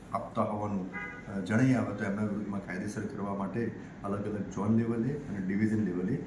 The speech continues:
અ, ડ્રાઈવ રાખવા માટેની સૂચના આપેલી હતી.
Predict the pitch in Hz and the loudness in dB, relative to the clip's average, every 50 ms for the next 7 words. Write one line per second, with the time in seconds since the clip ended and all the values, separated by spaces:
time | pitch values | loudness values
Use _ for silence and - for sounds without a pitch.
0 | - - - - - - 110 98 98 98 98 95 95 90 90 92 98 107 107 104 | -6 -10 -12 -12 -10 -6 -4 -4 -2 -2 -2 -2 -2 0 2 4 6 6 6 4
1 | 101 - - 107 104 104 101 104 110 104 98 - - - - - 107 101 90 - | 4 0 0 0 0 0 0 0 0 0 0 -2 -4 -6 -6 -4 -2 -2 -2 -2
2 | - 127 123 113 - - 110 - 113 - - | 0 2 4 4 4 2 0 0 0 0 -2